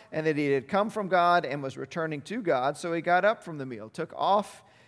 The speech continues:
his outer clothing, and wrapped a towel around his waist. After that, he poured water into a basin and began to wash his disciples' feet, drying them with the towel that was wrapped around him. Uh, you know, the, the thing that,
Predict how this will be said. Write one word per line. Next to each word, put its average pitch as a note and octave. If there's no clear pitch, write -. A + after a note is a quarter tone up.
his D#3+
outer D#3+
clothing, D3+
and C#3+
wrapped D3
a F3
towel D3
around B2+
his C3+
waist. E3
After F#3+
that, D3
he D3
poured D#3+
water D3
into F#3+
a F3+
basin C3+
and C#3
began C#3
to D3
wash C#3
his D3+
disciples' D3
feet, C3
drying D#3+
them B2+
with D3
the C3+
towel C3+
that B2+
was -
wrapped C3
around B2
him. B2
Uh, -
you G3
know, G3+
the, G3
the F#3+
thing A#3+
that, E3+